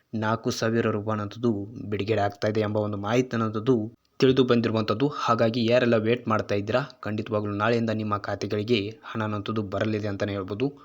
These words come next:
ಹಾಗಾಗಿ ಯಾರೆಲ್ಲ ವೇಟ್ ಮಾಡ್ತಾ ಇದ್ದೀರಾ, ಈ ಒಂದು ಕಾಮೆಂಟ್ ಬಾಕ್ಸಲ್ಲಿ ಕಾಮೆಂಟ್ ಮಾಡಿ ತಿಳಿಸಿ. ಖಂಡಿತವಾಗ್ಲೂ ಆದಷ್ಟು ಬೇಗ ನಿಮ್ಮ ಖಾತೆಗಳಿಗೂ ಕೂಡ ಹಂತ ಹಂತವಾಗಿ ಗೃಹಲಕ್ಷ್ಮಿ ಯೋಜನೆಯ ಹಣ ಅನ್ನೋಂಥದ್ದು ತಲುಪುತ್ತೆ ಅಂತಲೇ ಹೇಳ್ಬೋದು. ಈ ಒಂದು ಹದಿನಾರು ಮತ್ತು ಹದಿನೇಳು ಕಂತು ಹಣ ಬಿಡುಗಡೆ ಆದ ನಂತರದಲ್ಲಿ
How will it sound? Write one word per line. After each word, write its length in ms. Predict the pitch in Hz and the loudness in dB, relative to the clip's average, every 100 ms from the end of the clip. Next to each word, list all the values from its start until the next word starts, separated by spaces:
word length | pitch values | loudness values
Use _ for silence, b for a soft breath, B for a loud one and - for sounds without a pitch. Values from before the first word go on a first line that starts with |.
| B B | B B
ಹಾಗಾಗಿ 380 | - 110 110 123 | -4 -2 0 0
ಯಾರೆಲ್ಲ 300 | 113 120 117 | 2 4 4
ವೇಟ್ 320 | 104 110 113 | 4 2 2
ಮಾಡ್ತಾ 280 | 113 107 - | 0 0 -2
ಇದ್ದೀರಾ, 400 | 104 113 104 104 | -2 2 2 0
ಈ 100 | 110 | -2
ಒಂದು 240 | 107 110 107 | -2 -2 -4
ಕಾಮೆಂಟ್ 320 | 104 110 110 | -4 -2 -2
ಬಾಕ್ಸಲ್ಲಿ 340 | 107 - 110 | -2 -2 -4
ಕಾಮೆಂಟ್ 280 | 107 104 101 | -2 -4 -4
ಮಾಡಿ 180 | 101 101 | -4 -4
ತಿಳಿಸಿ. 360 | - 101 - 143 B B B | -4 -4 -2 -4 B B B
ಖಂಡಿತವಾಗ್ಲೂ 540 | - 104 104 104 110 104 | -10 -8 -4 -2 0 0
ಆದಷ್ಟು 320 | 104 98 107 | 0 -4 -4
ಬೇಗ 240 | 104 104 104 | -4 0 0
ನಿಮ್ಮ 280 | 101 113 113 | 0 -2 -2
ಖಾತೆಗಳಿಗೂ 540 | 113 110 113 110 107 104 | 0 0 2 0 -2 -4
ಕೂಡ 220 | 117 120 | 0 2
ಹಂತ 300 | 104 110 107 | 2 -2 -4
ಹಂತವಾಗಿ 440 | 104 101 104 113 101 - | -4 -2 -2 -4 -6 -6
ಗೃಹಲಕ್ಷ್ಮಿ 420 | 110 110 - 107 | -2 -2 -4 -8
ಯೋಜನೆಯ 340 | 101 107 117 101 107 B B B | -6 -4 -2 -2 -6 B B B
ಹಣ 140 | 113 | -2
ಅನ್ನೋಂಥದ್ದು 540 | 110 107 107 113 117 127 104 | -2 -2 -4 0 2 2 0
ತಲುಪುತ್ತೆ 440 | - 98 - 107 | -4 -4 -4 -4
ಅಂತಲೇ 240 | 101 101 98 | -4 -4 -4
ಹೇಳ್ಬೋದು. 340 | 95 101 127 170 b b b b _ 135 | -6 -2 -2 -2 b b b b _ 0
ಈ 40 | |
ಒಂದು 220 | 131 131 | 2 2
ಹದಿನಾರು 340 | 113 113 117 117 | 0 2 2 0
ಮತ್ತು 240 | 113 117 | -2 -4
ಹದಿನೇಳು 420 | 104 110 123 127 | -4 0 0 0
ಕಂತು 280 | 123 117 117 | 0 -2 -4
ಹಣ 160 | 104 107 | -4 -4
ಬಿಡುಗಡೆ 440 | 107 107 110 120 | -2 -2 0 2
ಆದ 140 | 113 | 2
ನಂತರದಲ್ಲಿ 680 | 113 107 110 107 110 110 107 | 0 -2 -4 -4 -2 -2 -2